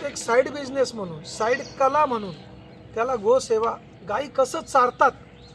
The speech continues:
हे दर रविवारी सपरिवार तुम्ही द्वारकाधीश प्रतिष्ठान स्थापित ह्या पवित्र तीर्थक्षेत्राला भेट देऊ शकता. आम्ही एक संकल्पना चालू केली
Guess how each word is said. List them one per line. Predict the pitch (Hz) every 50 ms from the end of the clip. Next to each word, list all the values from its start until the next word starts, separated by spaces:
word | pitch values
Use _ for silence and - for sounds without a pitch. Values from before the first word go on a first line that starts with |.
| - - - - - - - -
हे | 214 240 262
दर | 220 214 226 262 269
रविवारी | 226 208 202 190 185 185 202 202
सपरिवार | - - 240 247 240 - 202 180 180 175 170 156 156 - - - - - - - - -
तुम्ही | 220 220 233 226
द्वारकाधीश | 185 196 180 180 180 - 220 214 208 262 247 - - - - - - - - - - - - - - -
प्रतिष्ठान | - 196 - - 247 226 - - - 233 226 220 226 - - - -
स्थापित | - - - 175 - - 226 - - - - - - - - - - - - - - - -
ह्या | 165 220 220 - - - - - - - - - -
पवित्र | 214 220 269 269 - - 269 254 262 - - - -
तीर्थक्षेत्राला | 262 254 - 285 262 - - 226 214 226 240 233 226
भेट | 202 175 214 247 233
देऊ | 202 196 180
शकता. | - 185 - - - 202
आम्ही | 220 247 277 294 285
एक | 269 -
संकल्पना | - 247 226 - 254 240 - 247 240 240
चालू | 233 226 202 196 196
केली | 180 196 180 170